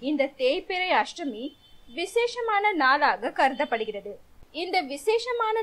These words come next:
நாள்ல பைரவருக்கு பஞ்சதீபம் ஏற்றி வழிபடுவது நினைத்த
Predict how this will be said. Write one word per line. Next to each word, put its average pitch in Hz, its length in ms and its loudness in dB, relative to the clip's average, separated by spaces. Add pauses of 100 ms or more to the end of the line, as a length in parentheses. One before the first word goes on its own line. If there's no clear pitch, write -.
(120)
நாள்ல 233 320 4 (420)
பைரவருக்கு 392 680 2 (200)
பஞ்சதீபம் 392 800 0
ஏற்றி 359 200 -6 (100)
வழிபடுவது 262 680 0 (560)
நினைத்த 339 420 0